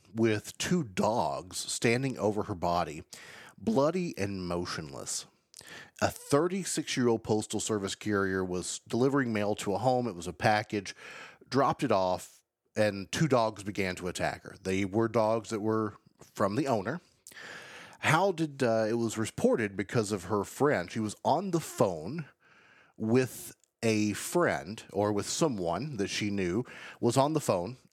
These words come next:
and suddenly heard commotion, because that's kinda common to keep yourself aware. I see people with their headphones in, like, one headphone in,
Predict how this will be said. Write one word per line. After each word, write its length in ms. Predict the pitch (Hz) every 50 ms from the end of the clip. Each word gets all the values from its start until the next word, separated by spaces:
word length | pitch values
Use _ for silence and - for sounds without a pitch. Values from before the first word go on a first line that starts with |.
| -
and 600 | 110 107 107 107 104 104 104 101 101 101 101 101
suddenly 360 | - - - 160 143 135 123
heard 560 | 113 - - 151 156 156 147 139 127 117 113 - _ _ _ _ _
commotion, 600 | - - 131 117 120 123 120 - - - - 85 98
because 320 | 113 110 - 123 110 - - - - - - - - -
that's 160 | 233 233 -
kinda 220 | - 240 185 131
common 440 | - - - 101 85 71 - - - -
to 100 | - -
keep 260 | 113 - 156 151 -
yourself 300 | 143 131 - - 127 -
aware. 420 | - 104 92 101 101 98 98 98 95
I 120 | 92 98
see 240 | 95 - - 113 110
people 380 | - 113 107 104 107 101 101 104
with 160 | 107 98 -
their 160 | 107 98 98
headphones 520 | 127 113 107 - - 113 107 110 113 -
in, 240 | 104 101 98 98 98 - - - - -
like, 180 | - 98 98 -
one 200 | 107 117 120 110
headphone 480 | 101 123 113 101 - 113 101 98 95
in, 240 | 95 90 92 92 92